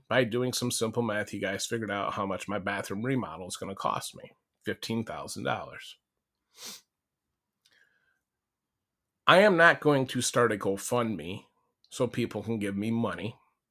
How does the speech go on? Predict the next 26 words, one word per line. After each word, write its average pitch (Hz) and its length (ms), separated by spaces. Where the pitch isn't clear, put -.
to 104 100
help 104 220
me 107 300
pay 117 160
off 98 260
my 98 120
bathroom. - 540
I 143 160
am 180 140
not 175 220
going 143 300
to 143 140
go 127 260
on 113 300
social 123 480
media 107 500
to - 160
ask 120 320
people 98 500
to 123 120
help 135 300
me 82 300
with - 160
my 117 160
bathroom 107 520
remodel. 87 540